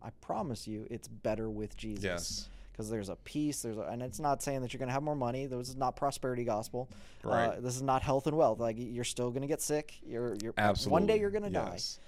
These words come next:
Speaker 1: Uh,
Speaker 2: Absolutely,
Speaker 1: right?
Speaker 2: yeah.
Speaker 1: You, there's gonna be bills that you can't pay. There, there, stuff happens,
Speaker 2: Right.
Speaker 1: okay, regardless. But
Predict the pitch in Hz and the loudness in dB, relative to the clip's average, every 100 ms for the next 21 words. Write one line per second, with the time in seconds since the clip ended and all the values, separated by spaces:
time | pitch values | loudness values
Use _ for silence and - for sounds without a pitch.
0 | - - 107 120 117 - 117 143 - 127 | -10 0 2 4 0 0 0 0 0 -4
1 | 123 123 127 135 143 147 151 143 139 - | 0 0 2 0 4 6 6 4 -6 -4
2 | 156 - 139 107 117 117 139 113 - 190 | -4 -2 -2 -2 -4 -2 -4 -4 -2 -2
3 | 190 151 113 87 - - 87 87 120 117 | 0 -2 -4 -8 -10 -4 -2 0 -2 -2
4 | - 120 120 113 95 127 120 117 | -6 0 2 2 -2 -8 0 0